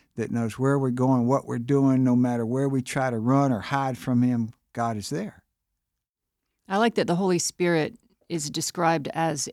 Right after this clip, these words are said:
Speaker 2: a deposit guaranteeing our inheritance. So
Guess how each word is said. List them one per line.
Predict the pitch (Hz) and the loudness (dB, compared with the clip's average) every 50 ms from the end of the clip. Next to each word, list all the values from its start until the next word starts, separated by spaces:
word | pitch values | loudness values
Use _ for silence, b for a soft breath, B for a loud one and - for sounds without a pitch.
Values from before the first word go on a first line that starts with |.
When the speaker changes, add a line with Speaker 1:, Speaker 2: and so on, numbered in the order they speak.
| - | -8
Speaker 2:
a | - 170 165 | -6 -4 -4
deposit | 143 160 - - - 170 160 156 143 151 151 - - - | -4 -4 -8 -4 -4 -2 -2 -2 -2 -4 -4 -6 -8 -8
guaranteeing | - 160 151 151 151 143 - - 165 156 151 147 - | -4 -2 -2 -2 -2 -4 -4 -6 -4 -4 -4 -4 -4
our | - 147 143 | -6 -6 -4
inheritance. | 139 143 135 - - 147 143 147 - - - - - - - - - - - _ _ _ _ _ _ _ _ _ _ _ _ _ _ | -4 -6 -8 -8 -8 -8 -8 -10 -10 -10 -12 -10 -8 -6 -6 -6 -6 -8 -10 _ _ _ _ _ _ _ _ _ _ _ _ _ _
So | - - - 185 170 156 151 147 - - - | -4 -2 0 0 0 0 0 -2 -4 -6 -12